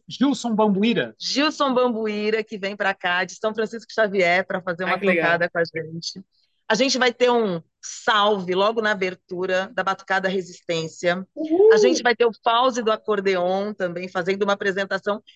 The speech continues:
Speaker 2: e puxando a quadrilha. O Jefferson Leite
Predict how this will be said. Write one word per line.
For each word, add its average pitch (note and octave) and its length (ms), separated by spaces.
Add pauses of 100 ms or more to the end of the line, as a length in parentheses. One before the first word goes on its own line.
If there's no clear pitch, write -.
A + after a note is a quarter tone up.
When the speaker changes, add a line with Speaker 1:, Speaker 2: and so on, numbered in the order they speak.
(160)
Speaker 2:
e B3 180
puxando A3 600
a G3 80
quadrilha. F3 720 (380)
O B3+ 160
Jefferson A#3+ 680
Leite G#3 640